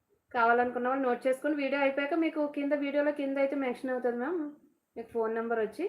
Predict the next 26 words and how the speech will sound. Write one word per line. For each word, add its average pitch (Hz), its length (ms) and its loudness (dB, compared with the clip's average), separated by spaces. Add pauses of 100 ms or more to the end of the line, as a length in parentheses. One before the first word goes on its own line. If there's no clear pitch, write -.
(560)
మీరు 254 220 2
మెసేజ్ 269 340 0
చేయొచ్చు 262 460 2 (100)
ఎన్ని 240 220 0
శారీస్ 233 340 0
కావాలన్నది. 220 600 2 (100)
మ్యామ్, 262 180 -2 (240)
త్రీ 262 140 -2 (100)
శారీస్ 262 380 0
కావాలని 254 420 0
మెసేజ్ 233 320 0
పెట్టారు. 220 380 0 (840)
ఓకే 226 200 -4
మ్యామ్, 320 200 0
నేను 311 200 2
వీడియో 262 240 4
అయిపోయాక 269 380 0
మీకు 285 200 -4
తిరిగి 254 260 4
రిప్లై 247 320 2
అనేది 247 240 0
ఇస్తాను. 247 300 -2
మీరు 302 160 -2
స్క్రీన్ 277 320 -4
షాట్ 277 240 -2
చేసి 262 180 -2